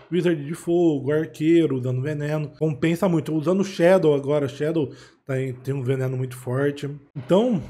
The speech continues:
muito forte, cara. Vinte por cento é muita coisa, cara. É que se fosse, seu dodge fosse bater, tipo, em cinco segundos, bater cem, vai bater cento e vinte, cara. Já é, tipo, uma puta diferença. Aqui tem o diminuir o cooldown global.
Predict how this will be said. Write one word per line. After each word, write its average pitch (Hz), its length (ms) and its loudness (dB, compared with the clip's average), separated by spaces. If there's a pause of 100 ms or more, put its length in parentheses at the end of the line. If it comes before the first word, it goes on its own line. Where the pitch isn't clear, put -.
(120)
muito 175 300 4
forte, 127 300 2
cara. 113 180 -4
Vinte 165 220 -2
por 143 180 -2
cento 156 240 -2
é 156 80 0
muita 147 380 0
coisa, 123 340 0
cara. 107 340 -6
É 131 120 -8
que 160 160 -6
se - 200 -6
fosse, 165 300 -2
seu 170 140 2
dodge 160 240 0
fosse 151 200 -6
bater, 143 300 -4
tipo, 127 160 -12
em 131 160 -6 (240)
cinco 180 260 -6
segundos, 143 320 -4
bater 135 320 -2
cem, 156 440 -4 (100)
vai 143 120 0
bater 151 260 0
cento - 240 -4
e 196 40 -2
vinte, 127 360 -6
cara. 104 300 -12 (120)
Já 123 180 -2
é, 131 100 -4
tipo, 123 180 -10
uma 127 200 -4
puta 156 460 -6
diferença. 131 540 -6
Aqui 233 280 2
tem 233 220 2
o 233 80 4
diminuir 214 400 2
o 240 60 -2
cooldown 214 440 4
global. 190 520 4